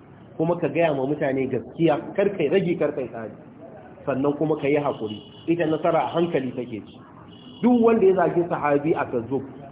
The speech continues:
ka rubuta wane ne wannan sahabin, kai post. Kai bayani a kan shi. Insha Allahu ana tafiya, fa amma zabadu fa yadhhabu jufa,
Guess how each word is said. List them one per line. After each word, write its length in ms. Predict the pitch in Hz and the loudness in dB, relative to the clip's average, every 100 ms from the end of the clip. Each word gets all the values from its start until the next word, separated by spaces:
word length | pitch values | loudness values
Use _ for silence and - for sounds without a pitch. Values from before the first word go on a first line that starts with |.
| - | 0
ka 80 | 147 | 2
rubuta 380 | 165 165 151 147 | 2 2 0 0
wane 260 | 131 139 156 | 0 2 2
ne 80 | 147 | 2
wannan 320 | 120 131 143 | 2 0 -2
sahabin, 380 | 131 127 131 127 | -2 -2 -2 -2
kai 120 | 131 | -2
post. 240 | 240 220 - - - - - - - - - - - - | 0 -2 -4 -12 -12 -18 -18 -18 -18 -20 -20 -18 -18 -2
Kai 140 | 160 151 | 0 2
bayani 460 | 147 185 214 190 135 | 4 4 6 4 2
a 60 | |
kan 240 | 123 143 127 | 0 0 0
shi. 160 | - - - - - 143 | -6 -16 -18 -18 -12 -6
Insha 360 | 143 139 180 190 | -4 0 0 2
Allahu 380 | 160 160 156 151 | 0 0 0 -2
ana 220 | 156 156 | -2 -2
tafiya, 800 | 143 117 175 165 147 - - - | -2 0 2 4 2 -4 -12 -8
fa 140 | - 139 | -4 -2
amma 300 | 170 170 156 - - | 0 0 0 0 0
zabadu 340 | 175 160 143 | 2 2 0
fa 80 | 139 | 0
yadhhabu 440 | 139 139 139 139 123 | 0 0 -2 -2 -2
jufa, 600 | 127 165 185 139 - | -2 2 2 2 -4